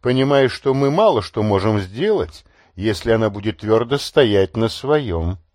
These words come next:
подумал Делглиш. «Ей кажется, что все очень просто».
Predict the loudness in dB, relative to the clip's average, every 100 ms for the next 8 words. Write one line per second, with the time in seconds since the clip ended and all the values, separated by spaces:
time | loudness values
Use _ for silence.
0 | _ -6 -4 -2 -2 -2 0 -2 -2 -6
1 | -10 -12 _ _ _ _ _ _ _ -6
2 | 2 4 6 4 4 2 -2 0 2 0
3 | -2 -2 -4 4 4 6 2 0 -2 0
4 | 2 4 2 -4 -4 -4